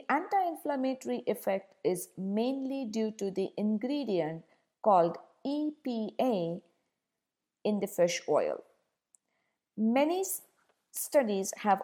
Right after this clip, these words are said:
also shown that fish oil helps increase the diversity of healthy gut bacteria.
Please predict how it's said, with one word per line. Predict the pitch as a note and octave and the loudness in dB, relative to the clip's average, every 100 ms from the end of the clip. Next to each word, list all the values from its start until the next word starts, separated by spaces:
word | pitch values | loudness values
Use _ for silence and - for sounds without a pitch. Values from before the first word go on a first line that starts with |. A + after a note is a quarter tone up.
| - | 4
also | A3+ C4+ - D#4+ | 4 2 -2 -2
shown | - A3 F3 E3+ - | 0 2 2 0 2
that | F3 - | 2 2
fish | - D#4 F4 - | -2 -2 -2 -2
oil | G3+ F#3 E3+ E3+ E3+ - _ | 2 4 4 4 0 -14 _
helps | - A#3 A#3 - - | 4 4 4 -6 -2
increase | A#3 G#3+ G#3+ C4 C4 G3 F#3 - | 2 2 0 -2 -2 -2 -4 -10
the | F3+ G3 | -6 -2
diversity | F#3 F3+ G3+ C#4+ - D4 - A3 - | -2 2 2 2 0 -4 -2 -4 2
of | F3 F3 - | 2 2 -6
healthy | G3+ G#3+ G#3+ B3 C4 - | -4 -2 -2 -4 -4 -8
gut | G#3+ F3+ F3+ | 0 0 2
bacteria. | E3 E3 - - F3 B2 D2 B1+ | 0 0 -6 -6 -4 -4 -4 -6